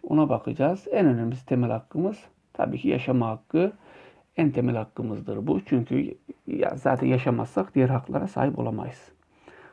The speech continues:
Bu hakkımız hiçbir durumda kısıtlanamıyor. Anayasamızda da bununla ilgili mad-, e, on yedinci maddede herkes yaşama,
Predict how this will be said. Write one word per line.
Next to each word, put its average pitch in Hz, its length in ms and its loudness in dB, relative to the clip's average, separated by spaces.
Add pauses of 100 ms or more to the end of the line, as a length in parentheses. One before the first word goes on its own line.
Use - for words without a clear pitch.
(160)
Bu 170 120 0
hakkımız 139 460 4
hiçbir 147 320 2
durumda 139 300 4
kısıtlanamıyor. 120 920 -2 (1600)
Anayasamızda 123 840 4
da 160 300 2 (280)
bununla 127 300 2
ilgili 127 540 0 (140)
mad-, 131 300 -6
e, 127 400 2 (100)
on 135 120 2
yedinci 120 360 0
maddede 127 420 0
herkes 156 420 0
yaşama, 127 560 0